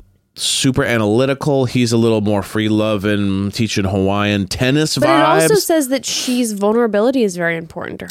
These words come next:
Speaker 2: her.
Speaker 1: Mm, what do we think? How long, how far do you think she makes it? <sighs> Oh,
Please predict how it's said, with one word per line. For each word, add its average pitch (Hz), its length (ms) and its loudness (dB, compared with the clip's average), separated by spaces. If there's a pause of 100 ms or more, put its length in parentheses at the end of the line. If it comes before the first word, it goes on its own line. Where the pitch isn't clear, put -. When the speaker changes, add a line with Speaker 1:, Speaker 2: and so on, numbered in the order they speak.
Speaker 2:
her. 64 220 -6
Speaker 1:
Mm, 113 880 -6
what 95 100 -2
do 143 60 2
we 247 100 6
think? 156 360 -2
How 131 160 -2
long, 160 260 0
how 143 160 -2
far 180 160 0
do 170 60 2
you 175 60 2
think 143 180 -2
she 107 100 -4
makes 87 280 -2
it? 69 120 -6 (1120)
<sighs> - 220 -18 (460)
Oh, 98 840 2